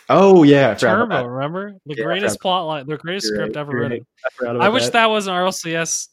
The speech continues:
Speaker 2: X finals, dude. That would have
Speaker 1: Oh,
Speaker 2: been
Speaker 1: that would've been so
Speaker 2: the
Speaker 1: good.
Speaker 2: hypest thing.
Speaker 1: That would've been so good,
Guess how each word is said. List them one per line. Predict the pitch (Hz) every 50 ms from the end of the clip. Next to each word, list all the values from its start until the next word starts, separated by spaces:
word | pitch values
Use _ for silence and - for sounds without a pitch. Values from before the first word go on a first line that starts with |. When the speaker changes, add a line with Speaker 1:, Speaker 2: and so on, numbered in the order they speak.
| _ _ _ -
Speaker 2:
X | 147 160 156 - - -
finals, | - - 143 139 147 143 127 110 107 -
dude. | - - 110 110 113
That | 120 135
would | 147 151 139
have | 135 135
Speaker 1:
Oh, |
Speaker 2:
been | 131 123
Speaker 1:
that | 117 113
would've | 120 113
been | 110 110
so | - - - 127
Speaker 2:
the | 127
Speaker 1:
good. | 123 151
Speaker 2:
hypest | 151 147 - 147 127 - -
thing. | - 110 107 _ _ _ _ _ _ _ _ _ _ _ _
Speaker 1:
That | - 131
would've | 131 131 120
been | 117 110
so | - 107 101 101
good, | 101 101 104 101